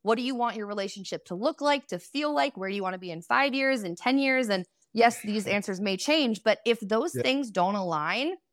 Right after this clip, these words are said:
Speaker 1: take that, believe that,
Speaker 2: <laughs>
Speaker 1: and do yourselves, do yourselves the favor of calling it before you get in too
Speaker 2: It does.
Speaker 1: deep and the emotions muck it all up.
Speaker 2: That's really interesting because,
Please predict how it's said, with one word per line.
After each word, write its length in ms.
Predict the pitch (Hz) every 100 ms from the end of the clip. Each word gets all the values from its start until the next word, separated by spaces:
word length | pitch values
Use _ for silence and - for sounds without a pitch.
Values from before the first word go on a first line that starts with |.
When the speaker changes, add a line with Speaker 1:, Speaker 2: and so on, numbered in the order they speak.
| _ _ _ -
Speaker 1:
take 300 | 294 302 233
that, 240 | 170 - _ _ 208
believe 440 | 226 269 285 233
that, 320 | 165 120 104 - _
Speaker 2:
<laughs> 240 | _ _ -
Speaker 1:
and 220 | 240 220
do 140 | 233
yourselves, 800 | 269 285 294 - 240 247 247 233 _ -
do 120 | 214
yourselves 500 | 220 277 269 262 262
the 120 | 247
favor 640 | - 277 381 214 185 208 220 -
of 160 | 220 190
calling 520 | - - 262 294 247
it 220 | 175 180 202
before 520 | 202 - 262 269 269
you 240 | 220 233
get 380 | 196 214 214 - _ _ _ 196 - _
in 200 | 202 220
too 160 | 226 247
Speaker 2:
It 40 |
does. 80 | 220
Speaker 1:
deep 180 | 262 262
and 160 | 226 202
the 140 | 202
emotions 600 | 196 196 214 - 208 190
muck 240 | 196 196
it 80 | 185
all 220 | - -
up. 120 | - - _
Speaker 2:
That's 280 | 123 147 147
really 300 | 135 147 151
interesting 720 | - 131 139 127 113 110 117 101
because, 420 | 101 - 98 98